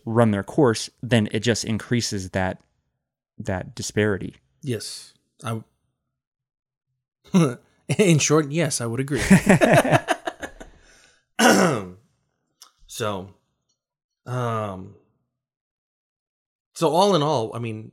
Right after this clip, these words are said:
Speaker 2: are you optimistic or?
Speaker 1: No, I'm, I mean, really, I think we live in hell world and there is no hope, but I'm still gonna try. I'm
Speaker 2: That's
Speaker 1: still,
Speaker 2: all we can do.
Speaker 1: uh, and I'm still gonna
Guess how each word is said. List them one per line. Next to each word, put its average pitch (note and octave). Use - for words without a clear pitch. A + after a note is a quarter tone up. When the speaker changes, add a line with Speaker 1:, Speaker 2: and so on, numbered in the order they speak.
Speaker 2:
are A2+
you A2
optimistic A2
or? G#2
Speaker 1:
No, A2+
I'm, F#2+
I A#2
mean, G#2
really, A#2
I A#2
think A#2+
we A#2+
live A2+
in G2
hell G#2+
world G#2+
and A2
there G2+
is G#2
no G#2
hope, G2+
but -
I'm G#2
still C3+
gonna A2
try. G2
I'm G#2
Speaker 2:
That's G#2
Speaker 1:
still, B2+
Speaker 2:
all A#2+
we B2
can G#2
do. F2+
Speaker 1:
uh, F2+
and A2
I'm G#2
still A#2
gonna G2